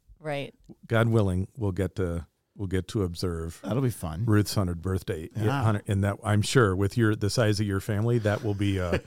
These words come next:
Speaker 1: <laughs>
Speaker 2: that will be a
Speaker 1: Right.
Speaker 2: production.
Speaker 1: It will be fun.
Speaker 2: So
Speaker 3: Indeed.
Speaker 2: so you got named after your maternal grandmother,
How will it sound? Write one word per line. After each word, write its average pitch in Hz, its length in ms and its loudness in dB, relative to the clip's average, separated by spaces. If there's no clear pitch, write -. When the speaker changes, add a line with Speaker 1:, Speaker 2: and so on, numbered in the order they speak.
Speaker 1:
<laughs> - 200 -6
Speaker 2:
that 113 340 4
will 110 100 4
be 107 120 6
a 101 40 6
Speaker 1:
Right. - 80 0
Speaker 2:
production. 95 640 0
Speaker 1:
It 165 240 -10
will 165 120 -10
be 156 140 -12
fun. - 280 -14
Speaker 2:
So 110 400 4
Speaker 3:
Indeed. 101 500 2
Speaker 2:
so 110 180 2
you 101 220 2
got 113 240 2
named 139 240 4
after 143 280 2
your 127 200 4
maternal 135 440 0
grandmother, 95 680 0